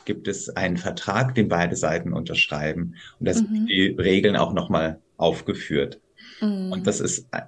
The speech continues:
Speaker 1: ähm, einfach für beide Seiten, also so gesagt, ähm, okay, das ist der Vertrag,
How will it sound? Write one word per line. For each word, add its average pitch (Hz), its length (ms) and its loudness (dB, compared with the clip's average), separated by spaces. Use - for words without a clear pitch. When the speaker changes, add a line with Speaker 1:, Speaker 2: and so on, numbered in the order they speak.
Speaker 1:
ähm, 98 300 4
einfach 95 300 0
für - 140 0
beide 98 460 0
Seiten, 80 420 -2
also 80 200 -8
so 85 140 -4
gesagt, 87 360 -2
ähm, 82 460 2
okay, 123 580 4
das 110 200 2
ist - 200 -4
der 107 80 2
Vertrag, - 580 -4